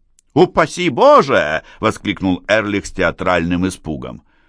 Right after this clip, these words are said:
"Так говори быстро, в чем дело?" "Это не та картина", —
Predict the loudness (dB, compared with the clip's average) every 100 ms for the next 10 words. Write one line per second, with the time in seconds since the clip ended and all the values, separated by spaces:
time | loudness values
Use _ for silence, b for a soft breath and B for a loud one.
0 | _ _ _ _ -2 0 2 4 6 6
1 | 4 2 2 -2 -4 -6 -4 -2 -2 -4
2 | -4 -4 -4 -6 -4 -4 -6 -8 b b
3 | b b b b _ _ _ 2 2 2
4 | 0 0 2 0 0 -2 0 0 0 -2
5 | -2 -4 _ -2 0 0 0 0